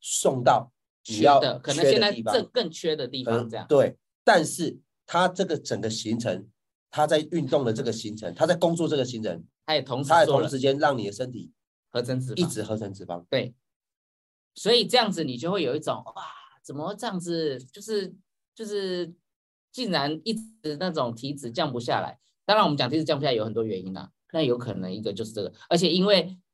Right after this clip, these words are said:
Speaker 2: 国人普遍都缺钙，这个大家都可以去查，就是台湾人。
Speaker 1: 所以国人普遍都肥胖。
Speaker 2: 嗯，对啊，
Speaker 1: 就是内部，
Speaker 2: 都可能自己
Speaker 1: 荷包蛋妈咪，
Speaker 2: 都没原因。
Speaker 1: 荷包蛋妈咪，你要听啊，哟呼，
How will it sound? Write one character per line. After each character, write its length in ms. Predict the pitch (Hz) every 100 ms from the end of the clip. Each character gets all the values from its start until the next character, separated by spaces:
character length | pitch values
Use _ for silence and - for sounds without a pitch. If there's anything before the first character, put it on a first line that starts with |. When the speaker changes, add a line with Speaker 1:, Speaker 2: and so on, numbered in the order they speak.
| _ _ _ _
Speaker 2:
国 280 | 147 147 185
人 240 | 170 127
普 160 | 131 98
遍 220 | 160 135
都 160 | 123 131
缺 220 | 127 117
钙， 280 | 135 107 - _
这 100 | 175
个 140 | 170
大 80 | 143
家 140 | 151 156
都 180 | 151
可 100 | 135
以 60 | 117
去 100 | 135
查， 220 | 127 101
就 160 | 117 143
是 0 |
台 140 | 202
湾 20 |
人。 80 | 175
Speaker 1:
所 0 |
以 20 |
国 200 | 156 175
人 80 | 156
普 80 | 135
遍 180 | 165 160
都 100 | 143
肥 140 | 123
胖。 260 | 113 139 131 _ _ _ _ _ -
Speaker 2:
嗯， 200 | 101 92
对 120 | 113
啊， 220 | 104 90 -
Speaker 1:
就 140 | 139
是 180 | 131 143
内 160 | 143
部， 320 | 127 139 123 - 92 87 _ - -
Speaker 2:
都 120 | 202
可 100 | 165
能 80 | 160
自 100 | 170
己 140 | - 165
Speaker 1:
荷 20 |
包 0 |
蛋 0 |
妈 160 | 156
咪， 0 |
Speaker 2:
都 0 |
没 200 | 165 170
原 40 | 185
因。 80 | 151
Speaker 1:
荷 80 |
包 140 | 190 247
蛋 120 | 240
妈 120 | 165
咪， 120 | 160
你 100 | 170
要 100 | 185
听 260 | 220 254 285
啊， 260 | 254 175 160
哟 140 | -
呼， 100 | -